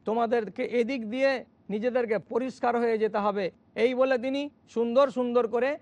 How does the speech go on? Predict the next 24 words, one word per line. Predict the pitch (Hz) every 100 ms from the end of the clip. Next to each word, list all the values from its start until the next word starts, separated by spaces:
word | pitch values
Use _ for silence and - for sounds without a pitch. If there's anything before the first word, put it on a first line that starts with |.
| _ 165
ভাষণ | 165 226 240 254 240
দিলেন। | 240 208 175 _ -
লড়াইটা | 202 226 285 240 262
হবে | 208 170 214 277 - _ -
কুর্দিদের | 269 269 233 277 269 311 285
বিপক্ষে, | 233 240 277 - 233 156 - _ _ 170
যেহেতু | 226 247 302 302
সেই | - 269 285
এলাকায় | 269 240 185 190 254 311 - _ -
কুর্দিস্তানের | 247 196 302 277 - 269 269
লোকেরা | 233 214 175 175 208 294 - _ _ -
ইসলামের | 196 247 254 311 285
বিরুদ্ধে | 196 214 214 175 262
আওয়াজ | 196 185 196 269
তুলেছিল | - 254 220 - 208 262 339 - _ -
বলেই | 165 202 262 330 330
এই | 277 285
অভিযানের | 277 277 269 269 269 220
প্রস্তুতি | 262 - 262 240
হচ্ছে। | 233 - 247 180 - _ _ _ _ -
ভালো | 143 180 240 269
করে | 269 277
মনে | 269 277 277
রাখবেন, | 277 254 262 247